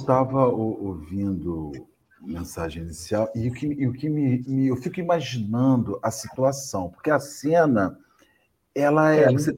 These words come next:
Speaker 1: você vai imaginar, mas ela é inimaginável. As pessoas em volta estavam rindo e escarnecendo de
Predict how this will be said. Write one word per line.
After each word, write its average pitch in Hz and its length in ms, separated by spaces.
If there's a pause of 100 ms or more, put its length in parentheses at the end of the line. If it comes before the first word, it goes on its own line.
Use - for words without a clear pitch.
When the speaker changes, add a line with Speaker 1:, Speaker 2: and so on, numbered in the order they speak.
(120)
Speaker 1:
você - 240
vai 131 340
imaginar, 151 720
mas 160 160
ela 147 140
é 160 40
inimaginável. 151 800 (320)
As 143 180
pessoas 175 520
em 175 120
volta 127 800 (240)
estavam 180 640
rindo 196 720
e 214 40
escarnecendo 175 800
de 156 60